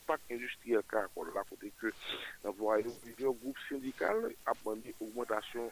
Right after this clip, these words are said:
e salaryal. E sa fè de zanvwayi ki touve yo nan Kap Ayisyen, nan plizyè e lòt vil a pwoksimite pak endistriyèl la, yo menm yo chita lakay yo depi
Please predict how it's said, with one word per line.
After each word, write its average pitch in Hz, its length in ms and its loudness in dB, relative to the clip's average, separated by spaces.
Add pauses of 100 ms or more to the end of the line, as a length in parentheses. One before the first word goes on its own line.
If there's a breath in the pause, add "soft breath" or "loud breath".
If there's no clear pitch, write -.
(160)
e 110 60 -2 (100)
salaryal. 95 640 2 (320 loud breath)
E 107 160 -4
sa 98 160 2
fè 113 140 2 (180)
de 104 160 4
zanvwayi 127 560 4
ki - 160 -16
touve 123 220 -8
yo 127 180 2
nan 120 240 -2
Kap 135 240 0
Ayisyen, 135 560 0
nan 110 240 6
plizyè 147 560 0
e 123 240 -2
lòt 117 320 0
vil - 320 2 (480 loud breath)
a 110 80 4
pwoksimite 113 640 -6
pak 101 240 0
endistriyèl 87 560 -4
la, 87 80 4
yo 85 160 0
menm 95 240 -4
yo 90 80 -8
chita - 320 -2
lakay 87 320 -2
yo 92 160 -6
depi 87 320 -12